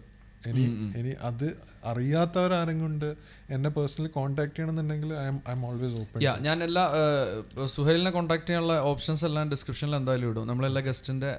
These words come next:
Speaker 2: uh, സോഷ്യൽസും കാര്യങ്ങളും. So, that will be in the
Speaker 1: You can
Speaker 2: description.
Speaker 1: always contact me. Just in case എവിടെ സ്റ്റാർട്ട് ചെയ്യണമെന്ന് അറിയാണ്ട്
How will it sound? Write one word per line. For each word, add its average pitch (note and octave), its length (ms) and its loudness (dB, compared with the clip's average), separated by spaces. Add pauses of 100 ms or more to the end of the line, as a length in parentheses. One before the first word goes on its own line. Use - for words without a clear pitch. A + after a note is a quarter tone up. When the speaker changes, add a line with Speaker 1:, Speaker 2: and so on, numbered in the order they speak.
Speaker 2:
uh, A2+ 100 -4
സോഷ്യൽസും B2+ 580 -2
കാര്യങ്ങളും. A2+ 440 -2 (160)
So, - 140 -10
that B2 460 -4
will C3+ 180 -4
be C#3 80 -2
in C3 100 0
the B2+ 40 0
Speaker 1:
You - 0 -
can A#2+ 40 0
Speaker 2:
description. B2 340 0
Speaker 1:
always A#2+ 300 -2
contact A#2+ 480 -4
me. A#2 160 -4 (380)
Just - 380 -4
in C3+ 80 0 (120)
case B2 180 -4 (100)
എവിടെ A#2+ 280 -2
സ്റ്റാർട്ട് B2 480 -4
ചെയ്യണമെന്ന് C#3+ 340 0
അറിയാണ്ട് B2+ 480 -4